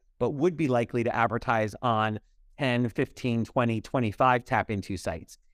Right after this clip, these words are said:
In New Jersey, we've grown that large, um, where we now have, you know, regional and statewide advertisers that are advertising on twenty, thirty, forty Tap Into sites in New Jersey. And then those franchisees get that revenue,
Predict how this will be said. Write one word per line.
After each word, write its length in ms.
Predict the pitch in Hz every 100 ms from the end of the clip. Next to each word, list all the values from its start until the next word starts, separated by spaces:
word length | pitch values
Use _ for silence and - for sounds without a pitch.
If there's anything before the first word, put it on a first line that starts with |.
| -
In 100 | 160
New 140 | 160
Jersey, 300 | 165 226 180
we've 240 | 139 123
grown 300 | 123 156 180
that 220 | 156 117 104
large, 480 | 107 101 98 - -
um, 360 | 123 117 113 117
where 460 | 131 135 123 120 - _ _
we 120 | 131
now 220 | 143 143 117
have, 440 | 165 151 107 107
you 80 | 127
know, 100 | 131
regional 480 | 113 131 131 139 127
and 100 | 113
statewide 440 | - 135 123 113
advertisers 840 | 113 175 180 139 113 104 107 107 - _ _
that 80 | 127
are 100 | 123
advertising 580 | 127 131 127 135 123 117
on 140 | 107
twenty, 340 | - 143 131 131
thirty, 420 | - 139 131 120
forty 380 | - 143 127 120
Tap 260 | 131 104
Into 320 | 147 185 160
sites 400 | 127 117 101 98
in 80 | 113
New 140 | 107 107
Jersey. 420 | 165 180 131 123 - _ -
And 120 | 147
then 120 | 139
those 200 | 135 131
franchisees 640 | - 131 120 123 120 151 104
get 200 | 127 117
that 200 | 135 131
revenue, 500 | 123 110 110 117